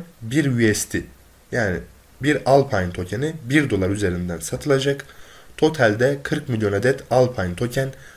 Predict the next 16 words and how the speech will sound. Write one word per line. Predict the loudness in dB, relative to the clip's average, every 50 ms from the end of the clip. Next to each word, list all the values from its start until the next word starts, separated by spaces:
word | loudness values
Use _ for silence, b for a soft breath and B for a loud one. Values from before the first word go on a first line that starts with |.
| B B B
bu | 0 2 2
ön | 4 2 2
satış | 0 -2 -4 -6 -8 -8 -6
üzerinden | -4 -2 0 2 2 2 0 0 -2 -2 -4 -6 B B B B B B
katılan | B -2 0 0 0 -2 -4 -4 -4
kişilere | -4 -6 -6 -4 -2 0 0 0 0 0 -2 0 2
dağıtılmış | 4 4 4 4 2 -2 -4 -4 -4 -4 -4 -6 -10 -14 -12 -6
olacak | -2 0 0 0 0 -2 -4 -6 -6 -2
diyelim. | 0 2 2 2 0 -2 -6 -14 -20 -20 _ _ _ -20 -20 -20 -20 -20 -18 B B B B B B B B B -2
Burada | 2 4 4 4 4 2 0
proje | 2 4 4 4 6 6 4
hakkında | 4 4 2 -2 0 0 2
da | 2 2 0 0 0 -2
bilgiler | -2 -2 -2 0 0 0 -2 -2 0 0
vermiş | 0 0 0 -2 -4 -8 -8 -8
bizlere. | -6 0 2 2 2 2 0